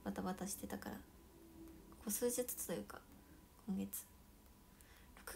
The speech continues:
月になった、いや、六月になったら、いけるかなとか思ってるけどさ。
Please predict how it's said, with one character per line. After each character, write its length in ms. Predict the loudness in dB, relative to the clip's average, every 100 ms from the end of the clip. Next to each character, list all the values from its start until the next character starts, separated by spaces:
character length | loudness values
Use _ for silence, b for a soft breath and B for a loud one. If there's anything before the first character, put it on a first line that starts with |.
| 12
月 100 | 12
に 140 | 10 10
な 60 |
っ 40 | 8 0 -10
た、 60 | -10
い 40 | -8
や、 80 | -8 -8 -10 -14 -16 -16 -12 B B B -4
六 160 | 8 12
月 220 | 12 12
に 160 | 12
な 120 | 12 12
っ 20 | 12
た 100 | 12
ら、 220 | 12 12
い 40 | 12 b b b b -16 -16 -18 -16 -18 -16 -18 -18 -18 -16 -2
け 120 | 4
る 100 | 6
か 120 | 10
な 220 | 12 12 10
と 80 |
か 120 | 8 4
思 160 | 6
っ 20 |
て 160 | 6 2
る 80 | -2
け 80 | -4
ど 80 | -4
さ。 160 | -4